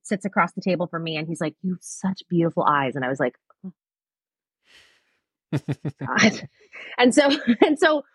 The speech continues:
Speaker 1: we're talking and I'm, you know, I find, you know, I'm asking all the questions of, you know, a person who's like, are y-, you know, like, who's had enough red flags to be like, "Okay, well, I wanna ask you all these questions. Like, you know, how do you feel about, like, um, the ar-,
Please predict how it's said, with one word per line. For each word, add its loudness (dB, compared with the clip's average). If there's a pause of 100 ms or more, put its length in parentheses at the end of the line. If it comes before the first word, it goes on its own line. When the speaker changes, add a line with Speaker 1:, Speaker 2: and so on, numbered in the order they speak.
(100)
Speaker 1:
we're -2
talking 0
and -4
I'm, -4
you 2
know, 2
I 2
find, -2
you 0
know, 0
I'm -2
asking 0
all 6
the -2
questions 0
of, 2
you 0
know, -2
a -6
person -6
who's -6
like, -2
are 4
y-, -6 (120)
you 4
know, -6
like, -6 (1080)
who's 6
had 4
enough 2
red 0
flags 0
to -6
be -6
like, -4
"Okay, -2
well, 2
I 2
wanna 0
ask -4
you -2
all -2
these -6
questions. -8
Like, -4
you -2
know, -4 (440)
how 4
do 6
you 2
feel 4
about, 2
like, -4 (220)
um, -2
the 0
ar-, -4